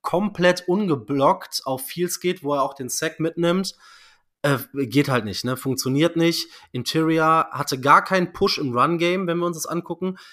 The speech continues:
Da auch für mich das Resultat, warum das Run-Game so ineffektiv war. Die Packers konnten immer einen Spy auf Justin Fields abstellen, deshalb war das Rushing von ihm, also für seine Verhältnisse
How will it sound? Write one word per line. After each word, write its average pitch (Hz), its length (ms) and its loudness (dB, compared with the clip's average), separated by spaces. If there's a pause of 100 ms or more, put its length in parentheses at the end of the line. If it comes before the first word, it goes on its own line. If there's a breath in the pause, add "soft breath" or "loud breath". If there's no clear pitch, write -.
(260 loud breath)
Da 147 540 2 (100)
auch 151 400 0
für - 160 -8
mich 156 180 0
das 123 200 -6
Resultat, 139 480 2
warum 147 140 -2
das 131 200 -2
Run-Game 147 380 2
so 120 120 -6
ineffektiv 143 640 -4
war. 98 200 -8 (420 loud breath)
Die - 60 -20
Packers 156 380 -2
konnten 160 440 2
immer 196 200 6
einen 185 120 4
Spy 143 380 4
auf 160 140 -2
Justin 143 300 -2
Fields 185 340 -2
abstellen, 196 540 -2
deshalb 147 240 -4
war 147 80 4
das 143 200 -2
Rushing 123 320 -2
von 123 220 -8
ihm, 185 360 -2 (720 soft breath)
also 110 160 -8
für 120 220 -4
seine 151 240 4
Verhältnisse 139 800 0